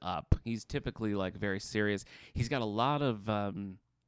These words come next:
he's got a lot of interesting comics where he is either at odds or sort of reluctantly teamed up with the Fantastic Four,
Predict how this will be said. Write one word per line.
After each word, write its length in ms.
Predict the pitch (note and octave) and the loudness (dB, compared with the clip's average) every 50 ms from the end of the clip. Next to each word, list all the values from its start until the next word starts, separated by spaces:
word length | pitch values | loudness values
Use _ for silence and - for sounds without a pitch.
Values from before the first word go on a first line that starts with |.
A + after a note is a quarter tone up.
| _ _ _ _ _ _ - - - - | _ _ _ _ _ _ -20 -12 -6 -4
he's 120 | A#2 A#2+ | -2 0
got 100 | D3 F3+ | 2 2
a 20 | F#3+ | 2
lot 180 | F3+ G3+ G#3+ | 4 2 2
of 80 | G3 D#3 | 4 2
interesting 480 | D#3 C#3 - C3+ B2 - - A#2+ A2+ - | 0 2 0 0 0 0 0 -2 -2 0
comics 500 | A2+ A#2 A2+ G#2+ G#2+ G#2 G2 - - - | 0 0 0 0 0 -2 -2 -4 -4 0
where 200 | G2+ G#2 G2+ G2+ | 0 0 0 0
he 340 | G2+ G#2 G#2 G2+ G2+ D#2 | -2 -4 -4 -2 -2 -4
is 480 | F#2 G2+ G2 G2 G2+ - - - - - - | -4 -4 -4 -4 -4 -6 -8 -8 -8 -8 -4
either 200 | B2+ B2 A#2 G2+ | -2 0 2 2
at 160 | F2 G#2 - - - | 2 2 0 0 0
odds 420 | G2+ G#2 G#2 G#2 G#2 G2 G2+ - | 0 2 2 2 2 0 -2 -4
or 100 | - G2 | -4 -6
sort 180 | - - A2 G#2 | -2 0 0 0
of 120 | G2+ G2+ G2+ | 0 0 -2
reluctantly 560 | F#2 F#2 F2+ G2 - - - D#2 D2 F#2 F#2 | -2 -2 -2 -4 -6 -6 -6 -6 -6 -6 -6
teamed 400 | - - - A2 G#2 G#2 F#2+ - - | -8 -6 -4 -2 -2 -2 -4 -6 -4
up 300 | - G2 F#2+ - - - - - - _ - | -4 -4 0 0 0 -2 -2 -4 -8 _ 6
with 180 | B2 B2+ - - | 6 6 6 2
the 60 | A2 | -6
Fantastic 640 | - A#2+ G#2+ G2 F2 - G2+ G2 F#2+ - A2+ G#2 - | -2 -2 -2 0 2 2 2 2 2 0 -4 -4 0
Four, 280 | - A2 A2 A#2 A#2+ | 2 2 4 4 2